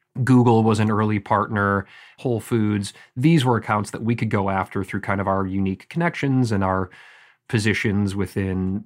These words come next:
Hollywood and that kind of thing. Whereas others that were educated and experienced with regards to manufacturing and fulfillment and promotional planning and that kind of thing, they,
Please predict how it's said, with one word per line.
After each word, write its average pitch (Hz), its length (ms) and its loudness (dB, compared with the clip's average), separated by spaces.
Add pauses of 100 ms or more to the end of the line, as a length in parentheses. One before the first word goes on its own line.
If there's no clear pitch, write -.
Hollywood 147 580 2
and 113 80 2
that 117 120 -2
kind 113 120 -2
of 107 80 -4
thing. 104 200 -2 (260)
Whereas 110 340 2
others 147 500 2
that 117 220 -4
were 101 280 -4 (260)
educated 117 480 0
and 98 100 0
experienced 104 720 -2
with 104 220 -8
regards 98 420 -6
to 104 180 -6
manufacturing 107 720 -4
and 98 120 -4
fulfillment 117 680 -2
and 95 280 -4 (360)
promotional 143 460 0
planning 110 300 0
and 104 80 0
that 107 100 -2
kind 107 120 -2
of 110 60 -6
thing, 107 180 -2
they, - 160 -6